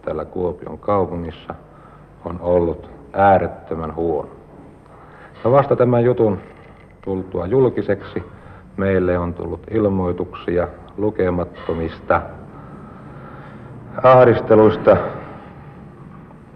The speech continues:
Ja mikäli nämä ilmoitukset olisi tehty välittömästi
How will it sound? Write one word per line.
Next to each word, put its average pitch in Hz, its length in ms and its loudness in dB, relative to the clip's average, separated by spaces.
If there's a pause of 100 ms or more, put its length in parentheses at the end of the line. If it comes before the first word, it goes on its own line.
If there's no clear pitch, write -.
(920)
Ja 110 60 -10
mikäli 107 380 -2
nämä 101 240 -2
ilmoitukset 90 680 -2
olisi 82 300 -8 (580)
tehty 90 360 -4
välittömästi 95 880 -2